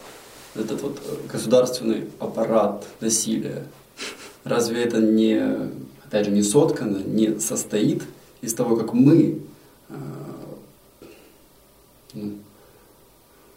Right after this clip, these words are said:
проявляем силу против ближнего,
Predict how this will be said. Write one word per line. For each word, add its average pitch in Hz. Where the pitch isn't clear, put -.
проявляем 110
силу 110
против 107
ближнего, 101